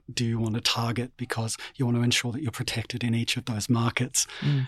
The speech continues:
Speaker 1: Um, how are you gonna attract those critical startup resources? And, and once you have strong protections, how are you going to exercise those rights? Are you going to be, you know, seeking to control who accesses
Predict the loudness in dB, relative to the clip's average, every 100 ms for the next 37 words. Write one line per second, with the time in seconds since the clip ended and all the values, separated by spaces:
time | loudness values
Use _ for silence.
0 | -2 -2 0 2 2 4 4 4 2 0
1 | 0 0 0 0 -2 -2 -4 -4 -2 -2
2 | 0 2 2 -2 -2 0 0 2 2 0
3 | -2 -6 -10 -18 -18 -20 _ _ _ _
4 | 0 4 4 2 -6 -16 -16 -2 4 6
5 | 6 4 2 6 6 8 4 2 -8 _
6 | 2 4 6 6 4 2 0 -4 0 0
7 | 0 -4 -6 -8 -20 -20 -6 4 8 10
8 | 10 8 4 4 2 2 2 0 -6 -20
9 | _ _ _ -14 -8 -2 4 6 6 6
10 | 4 4 2 2 4 4 2 2 2 2
11 | -6 -18 -20 _ _ 4 8 10 8 6
12 | 4 2 0 0 -2 -4 -10 0 0 0
13 | -8 _ _ 0 6 6 6 2 4 4
14 | 6 6 6 4 0 -2 0 0 0 -2
15 | -8